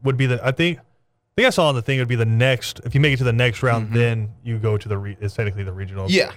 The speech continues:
Speaker 2: I know
Speaker 1: Okay.
Speaker 2: that right now they're playing, you know, they'll be going on the road traveling, and there's nothing wrong with that. Get some
Speaker 1: Yeah.
Speaker 2: traveling experience, and, I mean, it's win or go home regardless of where you play now.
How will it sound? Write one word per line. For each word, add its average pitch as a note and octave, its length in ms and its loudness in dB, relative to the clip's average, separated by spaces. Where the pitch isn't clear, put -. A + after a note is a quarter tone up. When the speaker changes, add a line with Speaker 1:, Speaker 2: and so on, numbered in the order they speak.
Speaker 2:
I C#3+ 100 -2
know D#3 160 4
Speaker 1:
Okay. B2+ 80 4
Speaker 2:
that A2 180 -2
right A#2 220 0
now A2+ 200 -2
they're G#2+ 120 -4
playing, G#2+ 520 -6
you A2 60 -4
know, E2+ 140 -8
they'll A2+ 200 0
be G#2 120 -4
going G#2 240 -4
on G2 100 -8
the G2 80 -8
road G2 300 -4
traveling, F#2 540 -4
and A2 120 -6
there's B2 160 -4
nothing A#2+ 260 -4
wrong G2 220 -6
with D#2 120 -12
that. D#2+ 280 -12
Get A2 160 -8
some D3 100 -2
Speaker 1:
Yeah. C3 80 2
Speaker 2:
traveling A2+ 320 0
experience, A#2+ 680 -6
and, G2 240 -10
I G#2 40 -6
mean, A#2 160 0
it's C#3+ 120 -2
win D#3 160 -2
or C#3 60 -2
go B2 160 0
home C3+ 260 -2
regardless G#2+ 500 -4
of G#2 80 -10
where G2+ 140 -4
you G2 140 -8
play G2+ 260 -4
now. F#2 300 -8